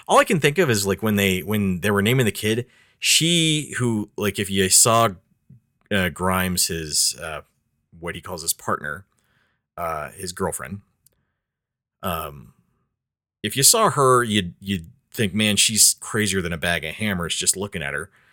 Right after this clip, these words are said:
Uh, so her side of things makes sense. But when you, you, s-, you hear him talk about it, like, all I can think of is he must have been hearing, like, when they were like, "Sir, uh, you know, <laughs> your, your son, your son's coming into the world."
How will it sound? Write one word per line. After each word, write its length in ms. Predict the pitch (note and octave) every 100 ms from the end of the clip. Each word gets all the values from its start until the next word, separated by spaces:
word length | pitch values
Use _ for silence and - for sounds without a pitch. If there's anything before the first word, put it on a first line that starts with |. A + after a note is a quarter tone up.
| _ _ _ _ -
Uh, 320 | G2 E2+ D2+
so 240 | - B2+ A2
her 220 | G#3 A3+
side 460 | - A#2+ G#2 F2 G#2
of 80 | -
things 240 | G2+ F2+
makes 200 | F#2 -
sense. 240 | B2 G2 - _ _ _ -
But 120 | A#2
when 160 | A2+ A2+
you, 100 | G#2+
you, 220 | G2+ G#2+
s-, 240 | - -
you 120 | A#2 G#2+
hear 300 | - F3+ D3+
him 320 | C#3+ E3 F3
talk 260 | B2 G#2+
about 200 | F#2+ F#2+
it, 80 | F#2
like, 160 | F#2+ - -
all 120 | B2+
I 60 |
can 160 | A#2+ A#2
think 200 | A#2 A2
of 180 | G#2+ F#2
is 380 | F#2 F2 F2 -
he 220 | - C#3
must 180 | C#3+ C#3+
have 60 | B2
been 140 | A#2
hearing, 320 | G2+ A#2 G#2+ G2+
like, 160 | F#2
when 60 | G2+
they 60 | G2
were 80 |
like, 160 | F#2 - _ _ _ _ _ -
"Sir, 440 | - C3 B2 G2 - _ _
uh, 400 | G2+ F2+ E2+ E2 G2
you 100 | F#2
know, 220 | E2 F#2 _ -
<laughs> 220 | - F#2 -
your, 200 | F#2 - _ -
your 160 | A2+
son, 240 | - C3 - - F#2+ _
your 140 | G2+
son's 320 | - B2 G#2+ -
coming 220 | A2+ G#2+
into 120 | F#2+
the 80 | F2+
world." 280 | G2+ F2